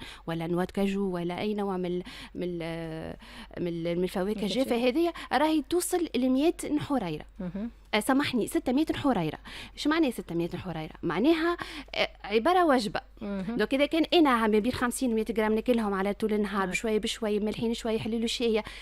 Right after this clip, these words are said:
Speaker 1: ساعد بوكو باش الإنسان يدخل، آه، طاقة من غير ما يفيق، خاطر ما يلزمش ياكل في هكا حاجة قدامه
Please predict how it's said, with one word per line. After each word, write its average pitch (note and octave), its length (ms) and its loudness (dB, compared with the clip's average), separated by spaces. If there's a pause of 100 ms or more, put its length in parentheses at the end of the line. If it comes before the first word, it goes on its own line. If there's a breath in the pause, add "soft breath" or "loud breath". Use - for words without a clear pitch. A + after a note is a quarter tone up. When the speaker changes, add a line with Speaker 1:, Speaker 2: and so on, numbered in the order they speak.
(180 loud breath)
Speaker 1:
ساعد E4+ 300 2
بوكو A#3 380 -4
باش D4+ 200 0
الإنسان A#3+ 400 2
يدخل، B3+ 460 -4 (340 loud breath)
آه، - 100 -16 (100)
طاقة A#3+ 340 -2 (400 loud breath)
من A3+ 140 0
غير D4+ 160 0
ما C4+ 100 2
يفيق، F#3+ 320 -6
خاطر G#3 300 -6
ما A3 80 0
يلزمش A#3 400 -2
ياكل B3+ 220 -2
في - 180 -8
هكا G#3 220 -6
حاجة G3 280 -6
قدامه F#3 580 -2